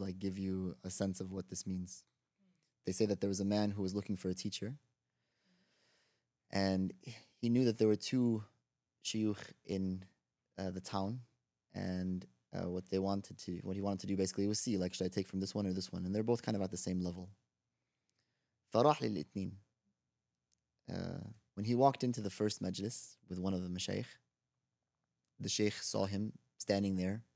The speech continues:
and he came late to the class. Uh, he looked at him, and he began to scold him, yelling at him.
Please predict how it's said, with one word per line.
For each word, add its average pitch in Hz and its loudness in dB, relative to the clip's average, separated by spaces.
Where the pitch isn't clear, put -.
and 92 -2
he 95 0
came 101 0
late 92 2
to - -10
the - -14
class. 90 -8
Uh, 87 0
he 98 -2
looked 107 2
at 101 4
him, 120 0
and 98 -2
he 98 -8
began 104 2
to 98 2
scold 95 0
him, 87 -8
yelling 90 2
at - -8
him. - -14